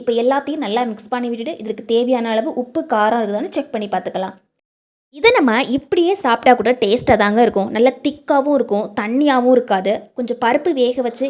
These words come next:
எக்ஸ்ட்ரா நீங்க அதை சேர்த்தீங்கன்னா இன்னும் கொஞ்சம் எக்ஸ்ட்ரா டேஸ்ட் கிடைக்கும். அவ்வளவுதான். உங்களால முடிஞ்சா இந்த மாதிரி பருப்பு வேக வச்சு அதையும் கொஞ்சமா இந்த மாதிரி சேர்த்து விட்டுக்கோங்க. இதுக்காக நீங்க எக்ஸ்ட்ராவா குக்கர்ல போட்டு பருப்பு வேக வைக்கணும்னுலாம் கிடையாது. இந்த மாதிரி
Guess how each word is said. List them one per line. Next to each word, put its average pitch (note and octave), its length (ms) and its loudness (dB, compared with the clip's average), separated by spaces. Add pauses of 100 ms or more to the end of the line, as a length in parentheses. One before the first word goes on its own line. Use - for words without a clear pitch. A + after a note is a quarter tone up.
(100)
எக்ஸ்ட்ரா D4 320 0
நீங்க B3+ 180 4
அதை G#3 100 0 (100)
சேர்த்தீங்கன்னா A3 420 -2 (100)
இன்னும் C#5+ 220 0
கொஞ்சம் C4 240 4
எக்ஸ்ட்ரா B3+ 280 2 (100)
டேஸ்ட் G3+ 320 -2
கிடைக்கும். G3 320 -6 (340)
அவ்வளவுதான். A3 440 2 (320)
உங்களால C4 400 0
முடிஞ்சா F4+ 380 -2
இந்த C#4 140 -4
மாதிரி A#3+ 160 -2 (120)
பருப்பு A#3 300 4
வேக G#3+ 220 0
வச்சு G3+ 160 -4 (140)
அதையும் B3+ 280 0 (120)
கொஞ்சமா A#3 340 -6
இந்த A3 100 -6
மாதிரி C4 180 -6
சேர்த்து A3+ 260 -2
விட்டுக்கோங்க. G3+ 380 -4 (880)
இதுக்காக D#4+ 380 4
நீங்க D4 160 2 (140)
எக்ஸ்ட்ராவா C4 420 2
குக்கர்ல B3 400 4
போட்டு A3+ 240 2
பருப்பு A3+ 320 2
வேக A#3 220 2
வைக்கணும்னுலாம் A#3+ 500 -2
கிடையாது. G#3 300 4 (100)
இந்த C#4 140 4
மாதிரி D#4+ 140 2